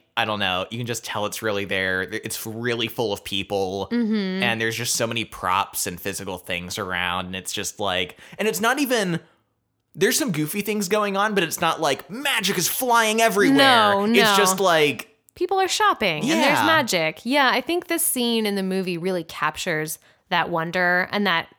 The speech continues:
Speaker 2: like, really opening up of the world that you
Speaker 1: Mm-hmm.
Speaker 2: have in the book. And I really love this scene in the book, and I think the movie does a great job capturing that.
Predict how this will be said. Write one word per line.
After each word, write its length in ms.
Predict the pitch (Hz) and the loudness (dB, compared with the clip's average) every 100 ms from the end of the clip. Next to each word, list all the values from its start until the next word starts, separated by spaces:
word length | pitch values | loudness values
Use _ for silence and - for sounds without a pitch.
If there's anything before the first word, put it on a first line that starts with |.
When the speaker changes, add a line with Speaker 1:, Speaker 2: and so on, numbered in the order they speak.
| - | -6
Speaker 2:
like, 200 | 196 185 | -4 -2
really 320 | 208 214 226 - | -2 -2 -2 -6
opening 460 | 185 175 220 208 185 | -8 -4 -2 0 -2
up 160 | 185 | -4
of 140 | 196 170 | -6 -6
the 100 | 170 | -6
world 460 | 160 156 185 247 226 220 | -2 -2 0 -2 -2 -4
that 120 | 220 | -2
you 100 | 262 | -2
Speaker 1:
Mm-hmm. 80 | 208 | 0
Speaker 2:
have 220 | 247 269 | 0 0
in 80 | 262 | 0
the 80 | 190 | -2
book. 380 | 165 180 269 - _ _ _ - | 0 -2 -4 -12 _ _ _ -2
And 100 | 233 | 0
I 60 | |
really 480 | 240 208 330 466 339 | 0 0 0 2 2
love 160 | 190 185 | 2 0
this 140 | 185 | -2
scene 180 | - 196 | -2 -2
in 100 | 185 | -4
the 60 | |
book, 180 | 180 175 | -4 -4
and 80 | 175 | -6
I 60 | 160 | -6
think 160 | 202 | -6
the 80 | 185 | -6
movie 320 | 180 165 151 - 180 - | -6 -6 -10 -14 -8 -2
does 240 | 175 170 | 0 0
a 60 | 165 | -4
great 240 | 160 170 | -6 -4
job 280 | - - - | -4 -4 -4
capturing 580 | - - - - - - | -4 -4 -6 -10 -8 -6
that. 260 | - - | -6 -6